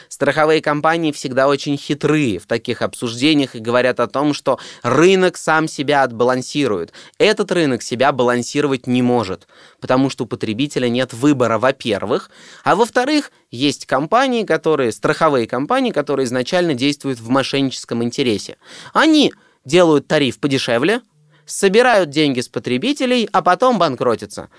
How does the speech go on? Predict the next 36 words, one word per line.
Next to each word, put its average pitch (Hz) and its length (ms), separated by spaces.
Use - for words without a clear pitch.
Мы 240 200
уже 202 220
с-, - 160
видели 147 560
больше, 135 460
там, 107 340
двух 147 280
десятков 120 640
таких 107 320
случаев, 220 400
и 135 80
сейчас, 170 460
если, 139 340
э, 113 160
посмотреть 123 560
на 110 140
новости, 202 560
то 120 340
в 113 260
отраслевом 123 640
страховом, 113 760
э, 101 160
вот 101 160
этом 107 220
новостном 127 460
сообществе 196 720
уже 143 380
идет 120 340
речь 190 300
о 151 80
возбуждении 120 580
уголовных 101 680
дел 214 300
против 151 420
таких 127 340
страховщиков. 120 720